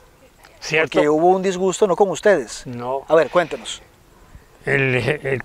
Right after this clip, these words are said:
Speaker 1: él se presentó como gerente de la Pops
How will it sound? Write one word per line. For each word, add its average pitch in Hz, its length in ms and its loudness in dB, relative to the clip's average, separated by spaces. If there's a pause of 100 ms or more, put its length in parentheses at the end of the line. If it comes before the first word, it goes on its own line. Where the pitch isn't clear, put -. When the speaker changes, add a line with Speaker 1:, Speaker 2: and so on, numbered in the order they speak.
(120)
Speaker 1:
él 139 120 -4
se 185 160 0
presentó 185 760 2 (1000)
como 131 340 -2
gerente 143 440 2
de 170 80 6
la 170 100 4
Pops 170 480 2